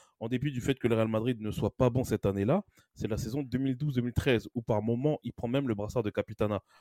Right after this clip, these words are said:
Et c'est à ce moment-là, justement, où il décuple son leadership, et justement, un leader, t'es obligé de le mettre en défense centrale quand il est défenseur. Concrètement, c'est ça. Tu vas pas mettre un leader, euh, capitaine, euh, et vice-capitaine, euh, latéral droit, ça, ça, ça aurait pas de sens. Mais je pense que voilà, c'est vraiment cette saison deux mille,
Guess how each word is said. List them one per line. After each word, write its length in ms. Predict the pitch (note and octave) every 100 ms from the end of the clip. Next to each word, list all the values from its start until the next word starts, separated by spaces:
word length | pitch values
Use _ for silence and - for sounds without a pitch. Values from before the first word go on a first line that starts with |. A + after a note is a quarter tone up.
| _ _
Et 60 | -
c'est 80 | A#2
à 40 |
ce 120 | -
moment-là, 320 | A#2+ C3 D#3
justement, 400 | C3 - B2+ D#3 -
où 60 |
il 80 | A#2 - -
décuple 460 | D#3 - F3+ D3
son 160 | - B2+
leadership, 580 | A#2 A#2 G#2+ - G3 - - _ _ _ -
et 100 | A2
justement, 440 | G#2+ B2+ C#3+ -
un 80 | A#2
leader, 400 | A2 B2+ C3+ - _ _ _ _ -
t'es 60 |
obligé 180 | B2 A#2
de 80 | A#2
le 60 |
mettre 180 | A#2 B2
en 60 | G#2+
défense 260 | G2+ G2+
centrale 280 | - G#2 B2
quand 100 | A#2+
il 100 | G#2
est 60 | F#2+
défenseur. 480 | F#2 F#2+ F#2 E2 _ _ _ _
Concrètement, 420 | - A#2 A#2 A#2
c'est 140 | G#2+ G2+
ça. 220 | F#2 - _ _ -
Tu 80 |
vas 40 | G2+
pas 100 | G#2+
mettre 260 | G#2+ G2
un 80 | G2+
leader, 400 | G2 F#2+ G#2+ G2+
euh, 120 | F#2+
capitaine, 500 | F#2 G2+ G2 A2 G#2+
euh, 240 | F#2+ F2+ F2+ - _ -
et 80 | F#2+
vice-capitaine, 640 | G2 G#2+ G2 F#2+ A2 G2+
euh, 440 | F#2 E2+ E2 E2
latéral 340 | F#2+ F#2+ F#2+ G2
droit, 180 | G2+
ça, 100 | F#2 C2+ D2
ça, 140 | - E2+
ça 80 |
aurait 100 | F#2
pas 140 | F#2 G#2
de 60 |
sens. 200 | - - - - - _ -
Mais 260 | G#2 G#2 -
je 140 | A2 A#2
pense 240 | A2+ D3+
que 80 | -
voilà, 240 | A#2+ A#2
c'est 160 | G2 A2
vraiment 280 | G2 A2+ C#3+
cette 220 | C3 A2
saison 240 | A2+ A#2+
deux 80 | A2+
mille, 200 | A2 G#2